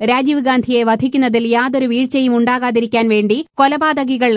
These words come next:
ഒരു സംസ്ഥാനത്ത് രണ്ട് തവണ റിഹേഴ്സൽ വരെ ചെയ്തതായി മനസ്സിലാക്കാൻ സാധിക്കും.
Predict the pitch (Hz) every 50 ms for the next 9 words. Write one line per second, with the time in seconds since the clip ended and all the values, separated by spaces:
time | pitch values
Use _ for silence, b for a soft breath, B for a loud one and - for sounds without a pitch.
0 | 220 - - 262 285 302 - - 277 277 254 - 294 285 285 277 226 254 247 240
1 | 247 269 277 294 285 262 247 247 240 233 233 240 233 254 294 294 277 - 294 277
2 | 254 247 240 226 247 240 240 247 262 254 240 226 233 226 220 214 220 240 233 -
3 | 262 226 208 196 220 202 208 208 - 202 196 170 208 190 180 202 196